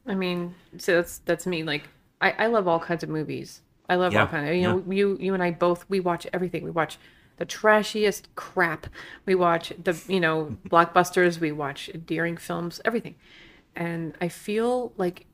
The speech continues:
Speaker 1: his movies are just so, they're so, they have something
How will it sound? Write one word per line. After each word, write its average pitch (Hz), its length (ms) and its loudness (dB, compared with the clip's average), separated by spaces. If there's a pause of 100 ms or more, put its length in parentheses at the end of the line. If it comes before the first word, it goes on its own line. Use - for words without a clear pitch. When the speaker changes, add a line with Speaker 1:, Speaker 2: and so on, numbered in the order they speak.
(220)
Speaker 1:
his 196 320 2
movies 202 580 -2 (120)
are 175 120 -2
just 175 260 -2
so, 196 560 2 (960)
they're 185 140 6
so, 208 440 2 (460)
they 190 140 4
have 220 260 2
something 240 680 0